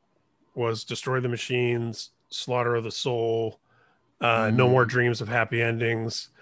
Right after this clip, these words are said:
Speaker 1: Like, I, I, I, uh, one of the Lifetime records, like, the good Lifetime records.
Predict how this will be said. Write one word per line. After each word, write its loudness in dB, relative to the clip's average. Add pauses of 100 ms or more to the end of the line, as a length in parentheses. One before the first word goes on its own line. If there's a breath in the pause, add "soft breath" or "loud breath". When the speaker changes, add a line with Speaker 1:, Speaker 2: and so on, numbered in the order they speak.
(180 soft breath)
Speaker 1:
Like, 0
I, 2
I, 2 (120)
I, -4
uh, 2
one 0
of 0
the 0
Lifetime 2
records, 0
like, -4
the -12
good -2
Lifetime -4
records. -6